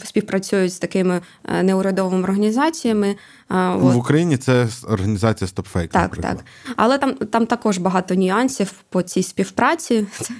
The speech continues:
Speaker 1: інша навіть тема. От повертаюсь-, повертаючись до штучного інтелекту,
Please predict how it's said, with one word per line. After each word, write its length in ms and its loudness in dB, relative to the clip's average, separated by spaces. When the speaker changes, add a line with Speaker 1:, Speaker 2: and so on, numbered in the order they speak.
Speaker 1:
інша 340 0
навіть 360 0
тема. 400 2
От 180 -2
повертаюсь-, 680 0
повертаючись 720 0
до 100 0
штучного 520 -2
інтелекту, 720 -2